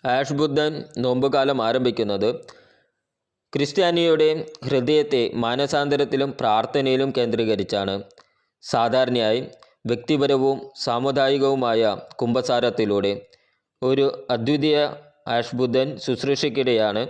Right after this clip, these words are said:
ഇത് സാധാരണയായി സംഭവിക്കുന്നത്. ആഷ് ബുധനാഴ്ചയുടെ ഉറവിടവും അർത്ഥവും പല സഭകളിലും കഴിഞ്ഞ ഓശാന ഞായറയിലെ കുരുത്തോലകൾ കത്തിച്ചാണ് ചായർ-, ചാരം തയ്യാറാക്കുന്നത്.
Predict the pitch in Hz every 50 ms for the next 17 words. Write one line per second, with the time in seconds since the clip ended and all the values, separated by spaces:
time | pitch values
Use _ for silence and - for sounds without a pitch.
0 | - - - - _ _ _ - 135 135 135 139 - 135 120 120 123 131 139 131
1 | 123 120 113 113 123 139 - 139 127 123 123 117 107 95 - - 104 101 98 101
2 | 101 101 101 - - _ _ _ _ _ _ _ _ _ _ _ _ _ _ _
3 | _ _ _ _ _ _ _ _ _ _ _ _ _ - 135 135 147 147 - 160
4 | 147 151 143 156 151 151 151 151 - - 160 147 147 147 143 147 139 - - -
5 | 117 117 123 131 135 139 135 139 139 139 139 139 123 110 107 101 - 127 117 117
6 | 117 104 95 - - - 127 120 131 139 - 143 123 117 120 117 113 113 113 110
7 | 107 123 156 156 - - - - _ _ _ _ 151 139 139 143 143 147 156 160
8 | 165 - - - - - - 120 127 123 - 156 151 151 160 165 156 139 127 123
9 | 123 123 123 120 120 117 113 120 131 - - - - _ _ _ _ _ - 143
10 | 139 135 131 - 160 151 151 147 147 143 143 147 151 143 147 143 120 - - 139
11 | - 143 123 113 113 131 151 - - 147 127 127 127 131 127 - - - - -
12 | 131 127 131 139 147 143 143 135 117 117 113 107 104 104 98 - - 101 98 98
13 | 92 98 98